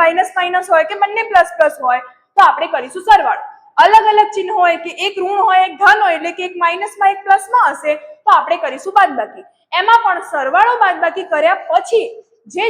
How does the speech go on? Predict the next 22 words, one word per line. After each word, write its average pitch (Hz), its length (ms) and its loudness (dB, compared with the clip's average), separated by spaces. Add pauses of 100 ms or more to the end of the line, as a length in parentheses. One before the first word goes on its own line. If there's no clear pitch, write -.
જવાબ 302 460 0
મળે 311 180 -4 (120)
છે 277 80 -12 (180)
એને 359 160 -8 (400)
જવાબની 320 440 0 (180)
આગળ 403 360 2
ચિહ્નો 392 300 -8
આપણે 339 340 -4
જે 339 140 -10
બંને 294 260 -8
સંખ્યાઓ 302 500 -6
છે 381 140 -2 (440)
એમાંથી 311 340 -2
જે 302 120 -6
મોટી 233 380 -8
છે 392 160 -4
એનું 285 240 -10
ચિહ્ન 302 260 -12
આપણે 277 300 -2
જવાબમાં 214 460 -12
મૂકીશું. - 300 -14 (680)
તો 320 80 -12